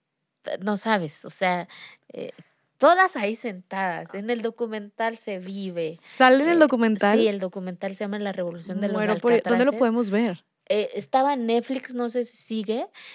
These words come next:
Speaker 1: en plataforma. De hecho, quedó dentro de los tres mil documentales del mundo, quedó dentro de los diez mejores documentales del mundo de activistas.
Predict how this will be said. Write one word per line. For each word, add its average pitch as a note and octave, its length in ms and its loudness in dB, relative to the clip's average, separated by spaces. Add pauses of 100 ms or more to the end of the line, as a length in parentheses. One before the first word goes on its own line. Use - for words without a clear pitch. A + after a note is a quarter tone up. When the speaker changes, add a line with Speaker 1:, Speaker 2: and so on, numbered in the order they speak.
(100)
Speaker 1:
en F#3 180 -4
plataforma. A3 800 2
De G3 260 4
hecho, G#3+ 280 4
quedó F#3+ 360 0
dentro F#3+ 340 -4
de F3 60 -4
los E3 320 -6 (300)
tres F#3 300 2
mil G#3 200 4
documentales F3+ 720 -2
del F3 180 -4
mundo, F3+ 320 -6
quedó F3 240 -6
dentro F3 380 -6
de E3+ 40 -12
los E3+ 200 -12 (400)
diez F#3+ 320 8
mejores F3 440 0
documentales E3 760 -8
del E3+ 200 -2
mundo F3 440 -2
de F3 80 -6
activistas. E3+ 920 -8